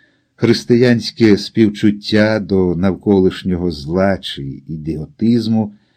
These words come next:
інтелігентна вихованість і несміливість, банальний страх перед світом, лінивість і скептичність,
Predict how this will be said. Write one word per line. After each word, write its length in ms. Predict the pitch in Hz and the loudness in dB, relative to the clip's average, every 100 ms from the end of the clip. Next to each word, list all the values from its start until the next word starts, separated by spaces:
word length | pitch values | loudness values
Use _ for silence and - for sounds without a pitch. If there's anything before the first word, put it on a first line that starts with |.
| _ _ _ - | _ _ _ -6
інтелігентна 920 | 117 131 131 135 160 147 147 147 143 | 0 2 2 2 2 0 0 2 0
вихованість 920 | 117 127 180 - 160 147 135 - - - | 0 2 2 2 -2 2 0 0 -10 -2
і 160 | 120 | 0
несміливість, 1500 | 120 120 - 120 107 104 107 101 95 - - - - - _ | 0 -2 -2 -2 2 2 2 0 -2 -4 -16 -20 -18 -18 _
банальний 600 | - 67 90 135 135 131 | -18 -8 -2 2 2 2
страх 540 | 131 - 117 131 123 - | -2 -4 0 0 -2 -4
перед 280 | 120 117 | -2 -2
світом, 760 | - - 92 123 143 147 139 139 - _ _ _ _ _ | -4 -8 -4 -2 -2 -4 -4 -6 -14 _ _ _ _ _
лінивість 600 | 82 101 151 180 175 - | -2 2 4 4 2 0
і 120 | 143 143 | -2 -2
скептичність, 1300 | - 147 143 - 147 151 - 147 139 - - - | -2 -4 -4 0 0 0 -4 -4 -6 -8 -16 -18